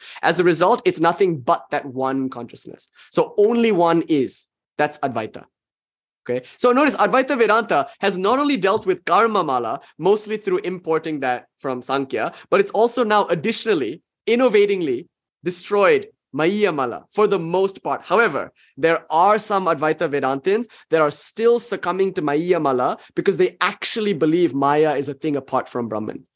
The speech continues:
This is a trap that Advaita Vedantins can fall into.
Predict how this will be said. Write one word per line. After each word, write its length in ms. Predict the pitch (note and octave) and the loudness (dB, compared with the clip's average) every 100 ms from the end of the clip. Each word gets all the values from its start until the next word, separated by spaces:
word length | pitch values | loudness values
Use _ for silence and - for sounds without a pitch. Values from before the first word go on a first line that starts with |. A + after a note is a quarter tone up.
| _ - | _ -2
This 180 | E3 A3 | 0 2
is 80 | G3 | 0
a 60 | |
trap 360 | G3 - - D3+ | 2 2 0 2
that 120 | D3+ | 0
Advaita 400 | C#3+ D3 D3+ D#3 | 2 2 2 2
Vedantins 560 | C3+ C3 C3 C3 C3 - | 2 0 -2 -2 -6 -4
can 140 | C3 | -8
fall 340 | - C3 B2 | -6 -4 -2
into. 320 | B2 A#2 A2 | -2 -6 -12